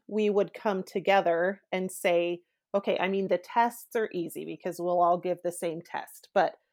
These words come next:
what are the assignments that we can give that are going to show, if they understand it, that are going to lead up to that test?"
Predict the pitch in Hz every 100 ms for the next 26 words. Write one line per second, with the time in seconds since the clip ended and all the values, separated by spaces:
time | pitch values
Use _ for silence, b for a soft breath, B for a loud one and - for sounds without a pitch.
0 | _ _ _ 220 240 240 220 208 - 202
1 | 208 214 202 - 196 175 185 - 190 180
2 | 285 254 208 196 190 196 190 180 190 190
3 | 180 - 190 175 - 262 247 202 180 185
4 | 202 202 - 202 196 185 - - 220 208
5 | 185 - - 240 240 240 240 233 - 233
6 | 202 196 208 233 233 - 190 - _ -
7 | - 196 180 160 - - - 160 - -
8 | -